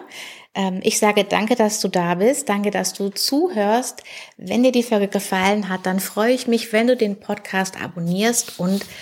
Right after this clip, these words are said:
weiterempfiehlst. Ich bin gespannt auf diese Woche. Es ist ja auch der Podcast Geburtstag und, ähm,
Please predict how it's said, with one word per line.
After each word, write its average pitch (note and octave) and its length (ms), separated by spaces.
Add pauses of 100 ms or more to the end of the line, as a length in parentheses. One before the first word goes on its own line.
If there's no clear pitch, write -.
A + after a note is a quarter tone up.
(260)
weiterempfiehlst. - 1200 (1040)
Ich - 160
bin D4 100
gespannt A3 500
auf C4 180
diese C4+ 260
Woche. C4+ 260
Es D4 140
ist - 140
ja G#3 200
auch - 80
der G#3 140
Podcast - 580
Geburtstag G3+ 960 (420)
und, A3 560
ähm, G3+ 680